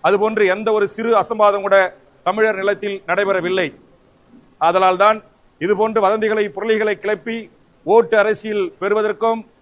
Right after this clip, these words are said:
மத ரீதியாக இந்தியாவில் வாழ்கின்ற பெரும்பான்மை இந்துக்களை அணிதிரட்டுவதற்கும், சமூக பதட்டங்களை,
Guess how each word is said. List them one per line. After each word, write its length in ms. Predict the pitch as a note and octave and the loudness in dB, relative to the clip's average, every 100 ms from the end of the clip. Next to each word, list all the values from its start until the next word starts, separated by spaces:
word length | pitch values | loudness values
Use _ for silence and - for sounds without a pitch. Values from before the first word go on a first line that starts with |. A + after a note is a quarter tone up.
| _ - | _ -2
மத 240 | F#3 A3 | 0 0
ரீதியாக 680 | A3+ A3 A3 G#3+ G#3+ G3 - - | -2 0 2 4 2 -2 -6 -12
இந்தியாவில் 380 | G3+ A3+ A3 | 0 2 4
வாழ்கின்ற 360 | G#3+ G#3+ G#3 G3+ | 4 2 2 -4
பெரும்பான்மை 500 | G3 G#3 A3+ A3+ G#3 | -4 0 2 2 0
இந்துக்களை 380 | G#3 G#3+ A3 G3+ | -6 -8 -4 -2
அணிதிரட்டுவதற்கும், 920 | F#3+ G#3 G#3+ G#3+ G#3 G3+ G#3+ F#3+ D3+ _ _ _ | -2 -2 -2 -4 -4 -2 2 2 0 _ _ _
சமூக 440 | - F#3+ A#3 A3+ - | -2 0 2 0 2
பதட்டங்களை, 680 | G3+ A3 E3 G#3 G3+ F#3 - | 0 0 0 0 2 0 -6